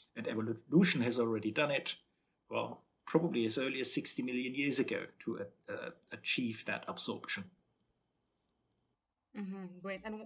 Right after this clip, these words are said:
Speaker 2: when it comes to orientation, you mentioned orienta-, what do you mean about orientation here for zero parts, different parts to create that invisibility?
Speaker 1: Let's talk about the orientation of an individual scale. So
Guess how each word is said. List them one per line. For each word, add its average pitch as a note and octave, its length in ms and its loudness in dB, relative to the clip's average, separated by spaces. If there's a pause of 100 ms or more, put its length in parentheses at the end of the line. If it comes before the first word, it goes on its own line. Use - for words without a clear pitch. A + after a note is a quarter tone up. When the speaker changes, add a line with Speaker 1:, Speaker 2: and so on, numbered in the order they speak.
Speaker 2:
when A#3+ 120 -2
it B3 80 -4
comes B3+ 200 2
to A#3+ 60 0
orientation, A3 640 -2
you G3+ 140 -10
mentioned G#3 420 -8
orienta-, G3+ 420 -4
what G#3+ 160 -4
do G#3 60 -8
you G#3+ 60 -4
mean A#3 120 0
about G3 220 2
orientation F#3 520 -6 (120)
here E3+ 240 -10 (300)
for F#3 100 -6
zero E3+ 380 -8
parts, - 580 4 (160)
different G#3 340 -6
parts G3 400 6 (460)
to G3 80 -14
create G3+ 480 0
that F#3 220 6 (680)
invisibility? F3+ 800 -2 (3000)
Speaker 1:
Let's C#3+ 180 8
talk D3+ 180 12
about - 240 2
the - 100 2
orientation B2+ 500 6
of - 80 4
an B2 80 6
individual A#2 500 2
scale. - 460 4
So A2 400 2